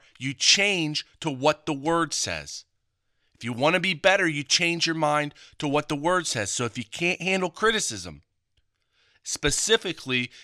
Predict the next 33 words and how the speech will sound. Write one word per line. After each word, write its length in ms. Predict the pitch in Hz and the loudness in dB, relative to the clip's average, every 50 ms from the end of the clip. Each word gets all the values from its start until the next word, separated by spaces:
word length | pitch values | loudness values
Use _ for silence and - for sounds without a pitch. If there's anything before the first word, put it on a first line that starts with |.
| - - | -14 -4
concerning 500 | - 156 139 - - 160 151 151 151 147 | -4 -4 -2 2 2 2 4 4 2 0
spiritual 560 | - - - - 202 220 247 247 - 160 127 | -2 -6 -4 -2 0 0 0 0 -2 -4 -4
criticism, 720 | - - 127 113 95 92 - - 92 85 - 78 73 73 _ _ _ _ _ _ _ _ _ _ _ _ _ _ _ _ _ _ _ _ _ _ _ _ _ _ _ _ _ _ _ _ _ _ _ _ _ | -6 -6 -6 -6 -4 -6 -8 -8 -8 -10 -12 -14 -16 -20 _ _ _ _ _ _ _ _ _ _ _ _ _ _ _ _ _ _ _ _ _ _ _ _ _ _ _ _ _ _ _ _ _ _ _ _ _
you 100 | 117 113 | -8 -6
have 320 | 107 - 143 139 135 - | 0 2 2 2 2 -2
to, 100 | - 135 - - | -10 -14 -12 -10
you 140 | - 123 117 | -6 0 0
have 120 | 113 110 | 0 0
to 100 | - 127 | -2 0
change, 640 | - - - 156 170 185 151 104 80 - - - _ _ _ _ _ | 0 2 4 4 2 2 -2 -4 -4 -8 -10 -12 _ _ _ _ _
and 120 | 110 113 | -10 -10
you 40 | 113 | -10
have 60 | 107 | -10
to 80 | - 98 | -4 -2
change 320 | - - 143 143 139 127 | 0 2 2 0 0 -2
your 100 | 135 127 | -2 -2
mind, 400 | 131 139 147 139 110 85 78 - _ _ _ _ _ _ | -2 0 0 0 0 -2 -6 -14 _ _ _ _ _ _
and 100 | 110 117 | -6 -6
you 60 | 123 | -6
figure 380 | 113 - - 160 156 147 160 156 | -6 -2 -2 -2 0 4 6 6
out 160 | 151 143 135 | 6 6 4
how 100 | 123 135 | 2 -2
to 100 | 127 117 | -4 -4
do 220 | 95 - 107 95 | -4 -6 -8 -8
it, 160 | 85 80 - _ _ _ _ | -8 -10 -12 _ _ _ _
and 180 | - 123 127 | -6 -6 -2
go 160 | 117 135 147 160 | 0 2 2 2
to 80 | 156 | 2
God 360 | 131 131 143 147 151 156 135 | 4 4 4 4 4 2 0
to 80 | 104 98 | -2 -8
figure 260 | - - 98 85 87 | -8 -8 -8 -8 -8
that 180 | 80 82 78 73 | -10 -10 -10 -10
out. 200 | 73 73 71 - | -10 -12 -12 -14